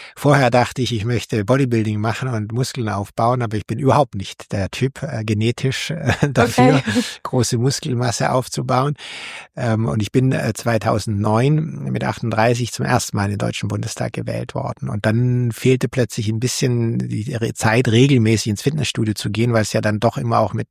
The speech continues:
Speaker 1: äh, damit verbunden ist, ein Weg zum Studio mit einkalkulieren zu müssen, umziehen und so weiter. So, und, äh, dann dachte ich, jetzt versuche ich das mal mit dem Laufen.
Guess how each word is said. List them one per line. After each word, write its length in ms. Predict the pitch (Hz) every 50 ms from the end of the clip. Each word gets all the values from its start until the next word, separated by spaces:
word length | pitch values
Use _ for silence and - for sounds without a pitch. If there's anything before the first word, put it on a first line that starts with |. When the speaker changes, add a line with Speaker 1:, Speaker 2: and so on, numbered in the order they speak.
| - -
Speaker 1:
äh, 360 | 135 123 110 117 120 123 139 131
damit 280 | 139 123 120 113 117 -
verbunden 360 | - 107 - 120 117 107 120
ist, 140 | 120 101 -
ein 140 | 117 113 104 95
Weg 280 | 101 107 110 - - - -
zum 240 | - - 123 123 123
Studio 420 | - - 120 120 117 120 117 113 120 147 - _ -
mit 220 | 135 120 120 -
einkalkulieren 720 | - 117 120 113 - 117 110 - 113 107 107 113 113 113 107
zu 140 | - -
müssen, 340 | 110 110 110 107 - 120 127
umziehen 420 | - 120 117 117 - - 117 113 127
und 120 | 127 113
so 100 | - 120
weiter. 300 | 120 110 107 104 - 123 - - - - - - - - - - - - - - _ -
So, 140 | - 110 -
und, 300 | 113 104 101 101 - 113
äh, 200 | 110 107 104 101
dann 300 | 104 104 110 113 113 110
dachte 280 | 113 110 104 - -
ich, 100 | 107 -
jetzt 140 | 110 101 -
versuche 340 | - - 107 98 110 120 123
ich 100 | 113 -
das 200 | - 107 101 95
mal 260 | 107 107 104 104 104
mit 180 | 104 101 95 - _ -
dem 120 | 101 92 90
Laufen. 540 | 87 85 87 101 117 113 - 147 143 139